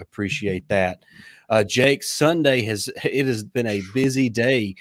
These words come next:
uh, for Alabama fans, uh, especially, uh, in, in the recruiting world. A couple of commitments, one for the class of twenty twenty-four and another for the class of twenty twenty-six, believe it or not.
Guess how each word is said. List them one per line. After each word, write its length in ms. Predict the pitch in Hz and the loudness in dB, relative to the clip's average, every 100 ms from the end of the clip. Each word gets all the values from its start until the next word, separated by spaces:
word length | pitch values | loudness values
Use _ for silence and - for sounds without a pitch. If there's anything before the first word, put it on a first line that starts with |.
| - _ | -20 _
uh, 220 | - 110 92 | -2 -2 -2
for 320 | - - 117 | -8 -2 4
Alabama 400 | 120 117 123 117 | 4 2 -2 -4
fans, 420 | - 113 110 104 | -2 -2 -2 -4
uh, 100 | 104 | -6
especially, 600 | 98 - 120 - 117 107 | -8 -2 0 0 -2 0
uh, 160 | 107 107 | 2 0
in, 180 | 107 - | -2 -6
in 100 | 120 | -4
the 80 | 107 | -2
recruiting 520 | 101 - 143 139 110 | -4 -2 0 0 0
world. 340 | 107 110 110 107 _ _ - | 0 0 0 -4 _ _ -18
A 80 | 104 | -14
couple 320 | - 143 143 | -2 0 0
of 60 | 151 | -2
commitments, 560 | - 123 127 135 127 110 | -2 0 2 0 -4 -4
one 180 | 120 | -4
for 140 | 127 127 | -4 -8
the 60 | |
class 360 | 123 123 123 127 | -2 2 2 2
of 80 | 127 | -6
twenty 240 | 123 127 | -6 -6
twenty-four 720 | 120 127 123 - 117 117 120 | -4 -4 -4 -4 -4 -2 -4
and 180 | - 104 | -4 -4
another 300 | 104 120 123 | -2 -2 -4
for 100 | - | -6
the 80 | 101 | -10
class 420 | - 113 113 - | -2 0 0 -4
of 80 | 104 | -12
twenty 360 | - 135 117 | -6 -4 -4
twenty-six, 640 | 110 - 113 101 - 127 - | -6 -4 -4 -2 -2 -2 -4
believe 260 | 107 104 | -4 -2
it 80 | 101 | 0
or 80 | 98 | -2
not. 300 | 98 104 107 | 0 0 -2